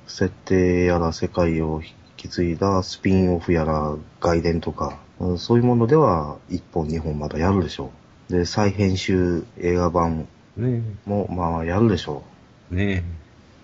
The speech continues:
Speaker 1: まあ、ヤマト二二丸一とまではいかんでしょうけど。
Speaker 2: <laughs>
Speaker 1: ちょっとあれは、一年後で続編を作るという設定ではちょっと無理ですな。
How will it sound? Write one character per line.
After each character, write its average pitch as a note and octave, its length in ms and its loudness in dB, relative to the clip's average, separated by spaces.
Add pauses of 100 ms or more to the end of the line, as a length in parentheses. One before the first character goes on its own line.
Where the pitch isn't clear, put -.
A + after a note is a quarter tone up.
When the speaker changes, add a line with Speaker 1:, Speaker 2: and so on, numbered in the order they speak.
(160)
Speaker 1:
ま E2 120 -4
あ、 E2 60 0
ヤ F#2 120 4
マ E2+ 120 2
ト E2 100 -4
二 G#2 420 2
二 G2+ 300 4
丸 E2+ 340 4
一 G2 180 2
と D#2 100 2
ま E2+ 120 2
で F2+ 80 0
は D#2 100 2
い D2+ 60 -2
か G2+ 140 0
ん E2 180 2
で D2 100 -8
し - 120 -10
ょ E2+ 100 2
う C#2+ 40 -6
け - 120 -10
ど。 A#2+ 240 4
Speaker 2:
<laughs> - 1120 -4
Speaker 1:
ち - 80 -8
ょ - 20 -10
っ - 20 -14
と F2 120 2
あ G2+ 40 4
れ B2 80 6
は、 A2+ 260 4 (300)
一 E3+ 300 -2
年 D#3 440 4
後 C#3 60 4
で C3 320 4 (220)
続 G#2 320 -2
編 G2 360 2
を F2+ 80 -2
作 - 240 -2
る F2+ 100 2
と E2 160 0
い E2+ 80 0
う F2+ 120 2
設 E2 220 -4 (100)
定 D#2+ 160 0
で D#2 120 -2
は D2+ 100 -2
ち - 120 -8
ょ - 20 -6
っ - 40 -8
と D#2 140 -2
無 D#2+ 200 0
理 E2 100 0
で C2+ 120 -14
す - 200 -10
な。 D2 160 -6